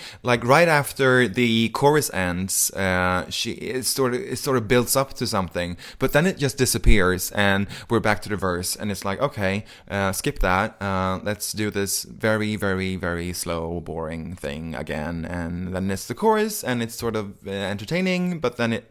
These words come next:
just falls flat again. Um, I mean, she, she does have a good voice, but I feel like it's this very, yeah,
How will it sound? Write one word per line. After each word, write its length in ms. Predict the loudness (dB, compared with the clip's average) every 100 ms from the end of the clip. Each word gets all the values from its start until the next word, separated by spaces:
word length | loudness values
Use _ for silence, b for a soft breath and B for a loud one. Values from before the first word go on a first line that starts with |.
| -4
just 320 | -4 -4 -4
falls 260 | 0 0
flat 300 | 0 0 0 0
again. 480 | -4 -2 -2 -4 -10 b b b b -2
Um, 680 | 2 4 4 2 0 -4 -8 _ _ -20 _ -2
I 60 |
mean, 120 | 0
she, 240 | 0 -2 -2
she 180 | -2 4
does 220 | 4 4
have 120 | 2
a 20 |
good 220 | 2 2 2
voice, 500 | 2 2 2 -2 -8
but 420 | 0 2 2 0 b b b b -2
I 120 | -2
feel 680 | -4 -12 -8 0 2 4 4
like 260 | 4 2 -4
it's 320 | -6 -6 -14
this 380 | -14 -8 -6 -6
very, 380 | 0 2 2 2
yeah, 460 | 0 2 2 0